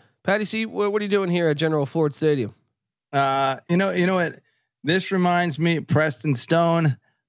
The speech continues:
Speaker 2: uh, big recruit, Chandler Morris, another guy in that Dallas area, big time recruit. Oh, you expect him to throw the ball all over the field? We don't know if that's gonna happen. I guess Preston Stone has proven it a little bit before, but, um, look, I just don't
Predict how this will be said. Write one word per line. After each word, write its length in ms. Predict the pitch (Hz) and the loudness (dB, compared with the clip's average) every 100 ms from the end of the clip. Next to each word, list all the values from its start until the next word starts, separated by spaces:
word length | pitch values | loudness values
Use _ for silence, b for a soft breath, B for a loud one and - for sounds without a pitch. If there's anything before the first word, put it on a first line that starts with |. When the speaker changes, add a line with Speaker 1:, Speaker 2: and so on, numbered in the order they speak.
| - | -4
Speaker 2:
uh, 220 | 101 92 | -2 -2
big 320 | 101 147 147 | -2 -2 0
recruit, 420 | 143 127 160 151 | -2 0 0 0
Chandler 360 | 117 143 139 123 | 0 0 2 2
Morris, 500 | 117 143 175 170 156 | 4 4 2 0 0
another 220 | 143 139 | 0 2
guy 240 | 120 135 139 | 2 2 2
in 80 | 131 | 2
that 240 | 113 107 | 0 0
Dallas 420 | 139 131 123 104 | 0 2 0 0
area, 400 | 139 156 160 151 | 0 2 2 0
big 280 | 110 160 143 | 0 -2 0
time 280 | 160 156 156 | 0 0 0
recruit. 360 | 147 - 180 - | -2 -2 -2 0
Oh, 240 | 302 320 | 2 2
you 160 | 202 185 | 2 0
expect 420 | 151 - 196 185 | 0 -2 -2 0
him 80 | 185 | -4
to 60 | |
throw 220 | - 185 180 | 0 0 0
the 80 | |
ball 300 | 160 165 165 | 0 2 2
all 200 | 160 151 | 2 2
over 160 | 156 143 | 0 0
the 100 | 139 | -2
field? 360 | - 202 202 180 - _ _ | 0 0 0 -2 -8 _ _
We 120 | 330 | 0
don't 160 | 285 139 | 2 2
know 160 | 131 | 2
if 80 | 110 | 2
that's 240 | 120 110 - | 0 -2 -2
gonna 200 | 107 98 | -2 0
happen. 240 | 123 123 | 0 0
I 60 | 120 | 0
guess 140 | 123 | -2
Preston 360 | 135 120 - 104 | -2 -2 -2 -4
Stone 300 | - 113 107 | 0 2 2
has 180 | 98 - _ _ _ | -2 -8 _ _ _
proven 320 | - 170 143 139 | 0 2 2 2
it 80 | |
a 60 | 123 | 4
little 180 | 127 123 | 4 2
bit 140 | 120 | 2
before, 340 | 117 110 127 113 | 0 2 2 2
but, 260 | 113 110 _ _ _ _ | 0 -2 _ _ _ _
um, 500 | 117 113 107 104 98 - _ _ _ _ _ | 0 2 2 0 -4 -12 _ _ _ _ _
look, 240 | 156 107 - | -4 -4 -2
I 160 | 110 127 | 0 0
just 240 | 131 117 | -2 -4
don't 260 | 123 120 | -2 -2